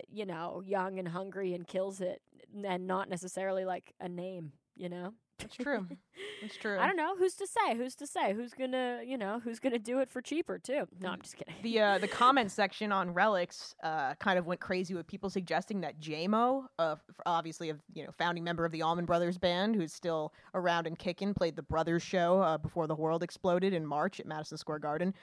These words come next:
Speaker 2: They were saying that J-Mo should join Tedeschi Trucks Band, which I'm like, that is not, I mean, J-Mo's a legend, amazing,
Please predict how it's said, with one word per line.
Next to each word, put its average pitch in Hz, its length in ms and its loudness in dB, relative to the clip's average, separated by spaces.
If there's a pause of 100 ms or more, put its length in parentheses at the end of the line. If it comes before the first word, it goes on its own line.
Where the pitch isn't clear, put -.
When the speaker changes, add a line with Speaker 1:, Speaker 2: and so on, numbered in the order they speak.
(180)
Speaker 2:
They 208 60 6
were 208 80 8
saying 220 160 6
that 156 120 0
J-Mo 185 480 6
should 165 200 -4
join 165 180 -8
Tedeschi 156 380 -8
Trucks - 280 -8
Band, 156 340 -6 (180)
which 202 160 -2
I'm 220 140 8
like, 190 260 4
that 233 200 4
is 156 300 -6
not, 170 360 0
I 196 40 2
mean, 202 180 4
J-Mo's 226 380 6
a 185 40 2
legend, 175 380 2
amazing, 160 680 -4